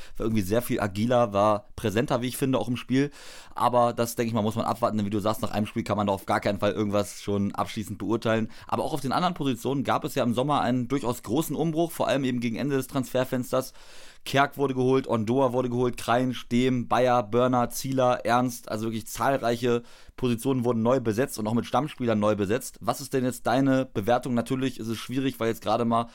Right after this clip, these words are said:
nach der Transferperiode ein Spiel gespielt ist, aber wie bewertest du denn den Transfer-Sommer und somit auch die Tätigkeiten von Manager Markus Mann?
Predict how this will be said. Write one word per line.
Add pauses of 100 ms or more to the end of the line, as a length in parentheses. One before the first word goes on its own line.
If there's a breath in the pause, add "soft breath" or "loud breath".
(100)
nach
der
Transferperiode
ein
Spiel
gespielt
ist,
aber (180 loud breath)
wie
bewertest
du
denn
den
Transfer-Sommer
und
somit
auch
die
Tätigkeiten
von
Manager
Markus
Mann?